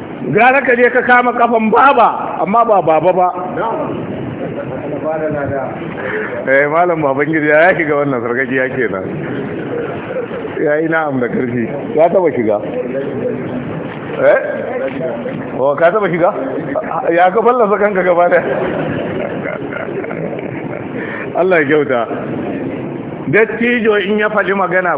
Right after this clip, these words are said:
guda ɗaya baya canzawa. Kuma abin da ake so kenan. Allah ya sa mu dace. Waɗannan bayanai da na hudu, na hudu, rijaluhu thiqatun, Ibn Hisham. Na biyar, rijaluhu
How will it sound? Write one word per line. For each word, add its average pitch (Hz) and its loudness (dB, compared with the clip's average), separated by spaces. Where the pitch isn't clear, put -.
guda 165 2
ɗaya 165 0
baya 165 0
canzawa. 110 -2
Kuma 156 0
abin 147 0
da 139 2
ake 120 -2
so 117 2
kenan. 87 -6
Allah 117 2
ya - -8
sa 127 2
mu 113 -2
dace. 101 -2
Waɗannan 160 4
bayanai 151 4
da 151 2
na 151 0
hudu, 175 4
na 156 4
hudu, 180 2
rijaluhu 156 2
thiqatun, 165 0
Ibn 151 0
Hisham. 156 2
Na 151 4
biyar, 175 4
rijaluhu 170 2